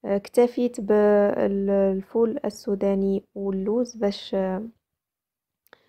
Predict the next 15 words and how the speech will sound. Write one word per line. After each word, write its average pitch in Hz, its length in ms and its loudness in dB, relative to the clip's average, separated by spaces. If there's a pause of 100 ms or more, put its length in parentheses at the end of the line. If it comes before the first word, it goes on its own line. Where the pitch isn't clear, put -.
(160)
باش 214 260 -4
نحافظ 214 420 0
على 196 120 2
المذاق 196 440 -2
ديال 196 340 -4
الفول 185 400 -2
السوداني. 185 680 -4
الا 202 240 0
ضفت 196 260 -4
شي 220 120 -14
حاجه 196 240 -6
اخرى 220 240 -6
غادي 202 180 -2
يمشي 196 240 -4
ليا، 190 420 -2